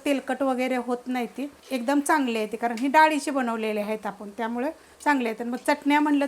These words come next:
तर तुम्हाला सांगते, सगळ्या प्रकारच्या चटण्या मी अपलोड केलेल्या आहेत, तुम्ही कोणती पण ह्याच्यावर घेऊन खाऊ शकता. नाहीतर मग सरळ सांबर बनवायचा आणि मग तुम्ही सांबर बरोबर जरी हे असं हे करून जरी खाल्लं तरी पण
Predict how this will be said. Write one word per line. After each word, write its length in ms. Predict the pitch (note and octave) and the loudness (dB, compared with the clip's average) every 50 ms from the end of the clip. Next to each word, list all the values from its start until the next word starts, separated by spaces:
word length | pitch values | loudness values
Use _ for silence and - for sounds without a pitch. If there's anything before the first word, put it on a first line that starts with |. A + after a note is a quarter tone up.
| C#4 | 0
तर 60 | D4 C#4+ C#4+ | -2 -2 -2
तुम्हाला 240 | D4 C4+ C#4 C4+ C4 | 0 0 0 0 0
सांगते, 280 | C4+ C#4+ C4+ A#3+ C#4+ | -2 -2 -2 -2 -2
सगळ्या 380 | C4+ - D4+ B3+ A#3 C4+ C4+ C#4 | -2 -2 -2 -2 0 2 2 2
प्रकारच्या 560 | C#4 - D4 D4 - C4 B3+ B3+ C#4 C4 C4+ | 2 0 0 0 0 0 0 0 -4 -2 -2
चटण्या 320 | - C#4+ D4 - C4 B3+ | -4 -4 -2 -4 -4 -2
मी 120 | B3 B3 B3+ | -2 -2 -2
अपलोड 360 | B3 B3+ B3+ C4 A#3+ A#3 A3+ | -2 -2 -2 -2 -2 -2 -2
केलेल्या 440 | - - C4 A#3+ A3 A3 A3 G#3+ G#3+ | -2 -2 -2 -2 -2 -2 -2 -2 -4
आहेत, 100 | G#3 G#3 G#3 | -4 -6 -6
तुम्ही 160 | A#3 A#3 A#3+ - | -8 -10 -8 -6
कोणती 320 | - C4+ B3 A#3 G#3 - B3 | -4 -4 -2 -4 -4 -8 -8
पण 140 | A#3+ A#3+ A3+ | -6 -4 -4
ह्याच्यावर 380 | A#3+ A#3 A#3 A#3 A3 A3+ A3 | -4 -4 -4 -6 -6 -8 -8
घेऊन 240 | G#3+ G#3+ A3+ A#3 A#3+ A#3 | -8 -8 -8 -8 -8 -6
खाऊ 200 | - B3 B3+ A#3 | -4 -4 -2 -2
शकता. 400 | A3 - B3 A#3 - - A#3 G#3+ G3+ - - - - | -4 -6 -8 -8 -8 -8 -10 -10 -10 -12 -18 -16 -8
नाहीतर 240 | C4+ A#3+ A#3 A#3 B3+ | -4 -4 -4 -2 -4
मग 140 | B3 B3 B3+ | -4 -4 -4
सरळ 280 | B3 - C4+ B3+ B3+ B3 | -4 -2 -2 0 0 0
सांबर 400 | B3 - C#4+ C4+ B3 A#3+ B3 A#3+ | 2 2 2 2 2 2 0 0
बनवायचा 520 | A#3 B3 A#3+ A#3 A#3 A#3 A3+ A3+ - D#4+ E4+ - - - _ - | 0 -2 -2 -2 -2 -2 -2 -2 -2 -2 -2 -4 -10 -20 _ -10
आणि 140 | - A#3+ A#3+ | -8 -6 -4
मग 100 | A#3+ A#3+ A#3+ | -4 -6 -6
तुम्ही 140 | B3 A#3+ B3 | -6 -6 -6
सांबर 420 | A#3+ - C#4 B3 B3 B3 A#3+ A#3+ A#3+ | -2 0 2 2 2 2 0 0 0
बरोबर 360 | A3+ B3 B3 A#3+ A#3 A#3+ A#3+ | 0 0 -2 0 0 -2 -2
जरी 220 | A#3 A#3 B3 A#3+ | -2 -2 -2 0
हे 60 | A#3+ | 0
असं 220 | A#3+ A#3 A#3 - A#3+ | 0 -2 -2 -4 -4
हे 180 | A3 G#3 A#3 | -4 -4 -6
करून 320 | A3+ - A#3+ A3+ A3+ A3+ A#3 | -6 -6 -6 -6 -6 -6 -6
जरी 140 | A#3 A#3 A#3 | -6 -6 -6
खाल्लं 300 | - - B3+ A3+ A3 A3+ A#3+ - - | -4 -4 -4 -4 -4 -6 -8 -8 -6
तरी 120 | A#3+ A#3 | -6 -6
पण 160 | A#3 - A3+ | -6 -8 -10